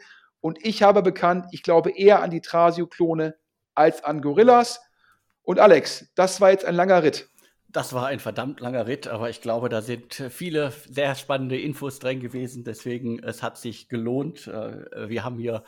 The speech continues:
Speaker 2: einen prall gefüllten Podcast. Also auch am Ostermontag muss keiner auf richtig heiße Infos verzichten. Dementsprechend, äh, große Nummer, glaube ich, diese Woche.
Speaker 1: Ja, vielen Dank an alle Quellen. Wer an uns Informationen hat, bitte an podcast at deutsche Startups.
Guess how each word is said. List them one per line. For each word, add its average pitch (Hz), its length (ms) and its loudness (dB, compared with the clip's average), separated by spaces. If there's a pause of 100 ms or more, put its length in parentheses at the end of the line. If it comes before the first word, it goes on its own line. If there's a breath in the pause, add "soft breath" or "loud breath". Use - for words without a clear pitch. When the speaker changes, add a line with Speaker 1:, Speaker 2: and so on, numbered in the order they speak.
(180 soft breath)
Speaker 2:
einen 110 360 -6
prall 120 240 -6
gefüllten 120 600 -10
Podcast. 117 600 -8
Also 107 220 -12
auch 117 260 -10
am 117 300 -8
Ostermontag 123 960 -4 (260 soft breath)
muss - 240 -12
keiner 120 320 -4
auf 120 320 -6
richtig - 380 -12
heiße 120 260 -8
Infos 123 400 -10
verzichten. 117 720 -12 (240 soft breath)
Dementsprechend, 110 880 -10
äh, 107 140 -6 (460)
große 127 300 -6
Nummer, 104 220 -6
glaube 87 200 -10
ich, - 80 -20
diese 82 200 -14
Woche. 80 180 -14 (540)
Speaker 1:
Ja, 156 160 6
vielen 247 240 2
Dank 240 160 4
an 233 60 2
alle 226 140 6
Quellen. 226 560 2
Wer 202 180 6
an 220 60 2
uns 233 140 -4
Informationen 220 640 -2
hat, 226 180 0
bitte 208 240 -2
an 180 300 -2
podcast 214 680 0
at 185 280 -4
deutsche 160 320 0
Startups. 214 720 0